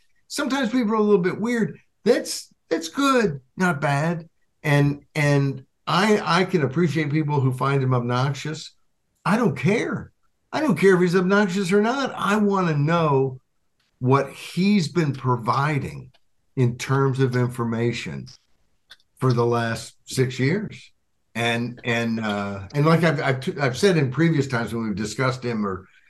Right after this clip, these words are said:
uh, you know, my first contact with him, really, I did not like him very much on Crossfire.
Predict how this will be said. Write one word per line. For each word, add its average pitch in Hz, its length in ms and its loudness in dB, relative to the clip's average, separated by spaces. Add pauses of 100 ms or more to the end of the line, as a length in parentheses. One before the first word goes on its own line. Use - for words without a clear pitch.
(280)
uh, 95 440 -4 (240)
you 135 100 -2
know, 117 60 2
my 139 200 2
first 156 520 -2
contact 139 640 -2
with 104 200 -2
him, 101 140 -4
really, 107 340 0
I 110 80 -2
did 107 220 -6
not 135 260 0
like 165 200 0
him 147 160 -4
very 123 180 0
much 113 240 -4
on 101 140 -6
Crossfire. 87 720 -8